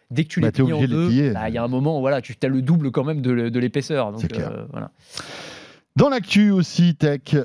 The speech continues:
Speaker 2: un mot sur, euh, Netflix. Euh, alors, vous le savez, hein, la pub, maintenant, c'est devenu un standard, hein, sur Netflix, en tout cas pour, euh, on va dire, une offre qui est, qui est de plus en plus populaire, hein, qui est à cinq quatre-vingt-dix-neuf. Vous avez accès au contenu Netflix.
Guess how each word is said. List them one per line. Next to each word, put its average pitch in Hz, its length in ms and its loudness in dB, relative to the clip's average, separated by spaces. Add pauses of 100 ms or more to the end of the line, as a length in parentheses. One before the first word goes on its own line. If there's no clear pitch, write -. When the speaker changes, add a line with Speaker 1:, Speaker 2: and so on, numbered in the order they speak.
Speaker 2:
un 127 100 0
mot 156 160 2
sur, 165 600 0
euh, 113 220 0
Netflix. 147 880 0
Euh, 104 480 2
alors, 98 180 -2
vous 92 100 -2
le 92 60 0
savez, 117 340 0
hein, 170 80 2
la 113 120 2
pub, 139 320 0
maintenant, 98 500 0
c'est 95 200 -4
devenu 95 240 0
un 95 100 0
standard, 160 440 -2
hein, 185 80 4
sur - 160 -2
Netflix, 104 400 -2
en 107 40 -4
tout - 100 -10
cas 104 120 0
pour, 78 300 -8
euh, 69 80 -4 (540)
on - 100 -4
va 85 100 0
dire, 90 260 0
une 92 100 2
offre 101 240 -2
qui - 200 -6
est, 90 120 -2
qui 101 120 -6
est - 20 -6
de 90 60 -6
plus 127 180 -2
en 110 80 -2
plus 104 160 -8
populaire, 98 460 -2
hein, 95 120 -4
qui 92 120 -6
est - 20 -2
à - 40 -2
cinq 101 180 -4
quatre-vingt-dix-neuf. 90 800 -4
Vous 87 260 -10
avez 92 160 -2
accès 98 480 -2
au 82 160 -6
contenu 123 320 -2
Netflix. 131 480 -2